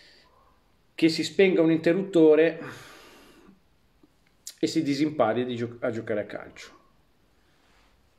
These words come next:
Perché la squadra che abbiamo visto in rapida successione, Torino, Lecce, Inter, Lazio,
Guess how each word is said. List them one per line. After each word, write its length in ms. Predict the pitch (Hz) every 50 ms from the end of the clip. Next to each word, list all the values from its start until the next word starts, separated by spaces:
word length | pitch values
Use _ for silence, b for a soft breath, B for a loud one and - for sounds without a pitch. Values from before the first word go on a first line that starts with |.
| _ _ _ _ _
Perché 320 | - 131 120 117 - 156 143
la 120 | 139 139
squadra 420 | - - - 160 165 170 147 147
che 80 | 139 147
abbiamo 300 | 143 123 139 143 143 147
visto 580 | 139 147 143 117 - - 127 120 117 107 B B B B B B B B B B B B B B B B B B _ _ _ _ _ _ _ _ _ _ _ -
in 140 | 127 143
rapida 420 | 147 147 170 180 180 185 160 165 156
successione, 1080 | 160 165 - - 165 156 151 - - - 175 170 170 156 147 131 127 123 120 117 113 117 B B B B B B B B B B B B B B B B B _ _ _ b b b b b b b b _ _ -
Torino, 480 | - 143 147 151 180 185 175 165 151 151
Lecce, 500 | 160 170 170 160 165 - - - 143 147
Inter, 460 | 156 165 165 151 139 - 147 147 151
Lazio, 800 | 190 175 131 120 117 - - - 156 151 151 151 156 - -